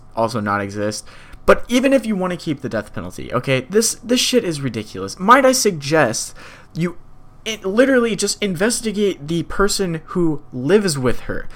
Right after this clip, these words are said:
The fact that they did not search Fennel, the cop's apartment, is, is ridiculous. Don't you think, Pilot?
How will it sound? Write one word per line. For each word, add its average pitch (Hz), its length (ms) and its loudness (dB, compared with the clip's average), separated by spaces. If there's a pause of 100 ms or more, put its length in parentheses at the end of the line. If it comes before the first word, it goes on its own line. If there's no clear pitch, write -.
The 190 120 2
fact 269 300 2
that 285 140 2
they 247 120 0
did 151 220 -2
not 139 360 -2
search - 560 -2 (760)
Fennel, 165 580 0
the 139 120 0
cop's 143 360 4
apartment, 170 720 2 (840)
is, 180 280 2
is 175 180 4
ridiculous. 139 720 -2 (320)
Don't 208 180 2
you 214 60 0
think, 226 240 -2
Pilot? 254 340 2